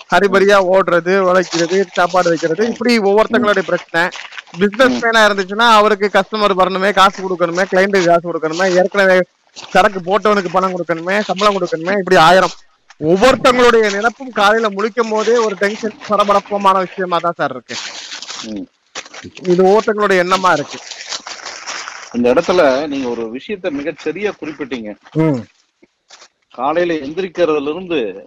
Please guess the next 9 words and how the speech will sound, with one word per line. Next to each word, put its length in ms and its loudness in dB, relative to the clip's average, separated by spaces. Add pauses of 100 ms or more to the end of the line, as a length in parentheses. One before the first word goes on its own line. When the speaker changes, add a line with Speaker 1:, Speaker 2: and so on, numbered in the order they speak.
Speaker 1:
ம். 80 -4
Speaker 2:
நைட்டு 540 -4
தூங்குற 360 -4
வரைக்கும் 360 -8
ஒரு 240 -8
பரபரப்பாவே 1080 -4
சுத்திக்கிட்டு, 960 -8 (240)
Speaker 1:
ஆமா. 220 0 (1500)
Speaker 2:
ஆ, 120 -10